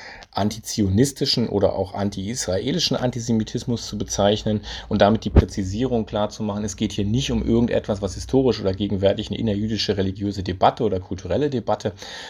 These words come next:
ausmacht, sondern es geht um Antisemitismus und der hat eben eine spezifische Spielart, die sich dann ganz spezifisch gegen Israel und gegen auch die Idee einer jüdischen Selbstbestimmung, einer nationalen Selbstbestimmung, ähm, letzten Endes richtet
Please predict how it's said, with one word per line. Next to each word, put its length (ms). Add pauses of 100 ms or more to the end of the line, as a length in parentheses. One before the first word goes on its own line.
(140)
ausmacht, 460
sondern 240
es 140
geht 220
um 140
Antisemitismus 840
und 100
der 100
hat 100
eben 140
eine 100
spezifische 600
Spielart, 560
die 60
sich 180
dann 200
ganz 200
spezifisch 640
gegen 220
Israel 480
und 100
gegen 240
auch 280 (460)
die 120
Idee 360
einer 200
jüdischen 380
Selbstbestimmung, 720
einer 180
nationalen 560
Selbstbestimmung, 800
ähm, 180
letzten 360
Endes 360
richtet 420